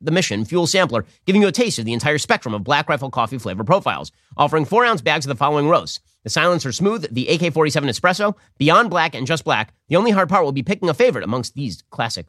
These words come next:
roasts. Black Rifle Coffee is a great company, veteran-founded, operated by principled men and women who honor those who protect, defend, and support our country.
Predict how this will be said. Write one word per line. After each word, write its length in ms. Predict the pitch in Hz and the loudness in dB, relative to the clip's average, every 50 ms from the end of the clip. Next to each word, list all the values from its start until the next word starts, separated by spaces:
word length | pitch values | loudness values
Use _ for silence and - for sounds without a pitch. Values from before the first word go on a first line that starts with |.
| _ _ | _ _
roasts. 360 | 107 135 104 - - - - _ _ _ _ _ | -4 -4 -4 -4 -6 -10 -10 _ _ _ _ _
Black 180 | 143 156 160 | -2 -2 0
Rifle 220 | - 185 123 151 147 | 0 -2 -2 -2 0
Coffee 400 | 143 165 160 165 208 202 - - _ | 2 2 2 2 0 -6 -12 -14 _
is 80 | - 95 | -12 -4
a 20 | |
great 220 | 110 143 160 180 - | 0 2 2 2 4
company, 320 | 190 190 185 233 247 220 | 2 2 2 0 -4 -6
veteran-founded, 720 | 139 - 143 151 170 175 170 - 170 160 180 196 214 190 - _ _ - | -4 -2 2 2 2 2 2 2 2 0 0 0 -2 -6 -8 _ _ 2
operated 340 | 170 208 208 214 170 127 104 | 2 4 4 2 -2 -4 -4
by 100 | 104 98 | -6 -6
principled 380 | - - - 156 156 175 156 | -4 -4 -4 -4 -4 -4 -2
men 80 | 156 156 | 0 0
and 80 | 151 | 2
women 160 | 147 143 143 135 | 2 2 0 0
who 140 | 120 123 - | 0 0 2
honor 240 | 127 185 208 180 139 | 4 4 4 4 2
those 220 | 120 117 113 - | -2 -6 -8 -8
who 40 | 101 | -10
protect, 300 | - 123 - 180 170 - | -12 -6 -4 -4 -4 -4
defend, 300 | 131 110 - 156 160 139 | -8 -4 -2 -2 0 0
and 100 | 190 202 | -4 -6
support 300 | - 104 - 170 196 127 | -8 -8 -4 -2 -2 -2
our 100 | 117 120 | -2 -2
country. 340 | - 139 131 - 120 107 | -2 -2 -2 -2 -4 -8